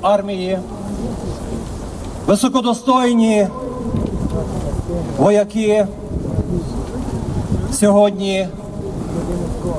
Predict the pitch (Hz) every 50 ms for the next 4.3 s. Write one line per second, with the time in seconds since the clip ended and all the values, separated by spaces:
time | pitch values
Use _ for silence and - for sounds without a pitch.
0 | - - - 151 175 214 220 - - 208 190 - - 202 190 202 208 196 208 214
1 | 202 - - 190 185 180 - - - - - - - - - - - - 202 208
2 | 214 208 208 220 220 214 208 202 196 190 - - - - - - - 151 202 208
3 | 202 - 220 226 226 220 214 - - - - 147 147 - 214 208 208 208 220 214
4 | 202 202 196 - -